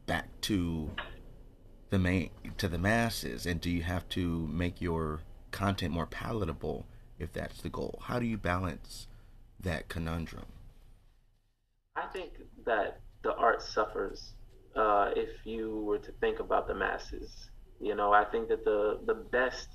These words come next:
Speaker 2: quality of work comes from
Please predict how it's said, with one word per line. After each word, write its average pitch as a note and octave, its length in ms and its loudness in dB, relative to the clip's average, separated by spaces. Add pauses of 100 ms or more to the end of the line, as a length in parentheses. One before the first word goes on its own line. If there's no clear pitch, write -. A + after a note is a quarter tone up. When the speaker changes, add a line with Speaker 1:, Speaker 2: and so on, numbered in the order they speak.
(680)
Speaker 2:
quality A#2+ 420 4
of A2 180 2
work G#2+ 480 0
comes A2 380 0 (120)
from G#2 480 0